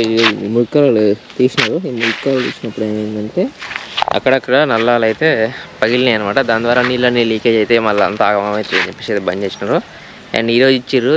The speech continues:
ఈరోజు నేను ఇప్పుడే నల్లగా పెట్టినా. ఇది చూడ ఒక హాఫ్ అన్ అవర్, వన్, వన్ అవర్ అయితే అవుతుంది. ఆ మోటార్ ఆన్ చేసి కూడా. And మోటార్ నల్ల పెడితే ఎట్లా పోస్తుంది తెలుసా? అది ఈత పోస్తుంది, ఫుల్ ప్రెషర్ వచ్చేది.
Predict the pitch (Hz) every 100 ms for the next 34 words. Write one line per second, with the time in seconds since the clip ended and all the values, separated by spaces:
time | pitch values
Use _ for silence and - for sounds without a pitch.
0 | 151 120 120 135 143 156 127 - - -
1 | - - - - - 123 117 - 160 135
2 | 120 123 135 117 151 190 120 120 - -
3 | 139 131 151 156 135 123 117 113 123 123
4 | - 110 - 131 139 131 120 120 113 -
5 | - - - 110 110 120 135 135 123 110
6 | - 113 156 180 - 98 101 117 - 117
7 | 117 127 117 120 - 101 135 185 - -
8 | - - - 113 113 113 127 135 117 117
9 | - 143 120 143 131 120 113 120 127 139
10 | 117 101 90 127 190 - 98 98 95 107
11 | - 92 - - - - - - - -
12 | 120 127 131 123 123 113 117 104 120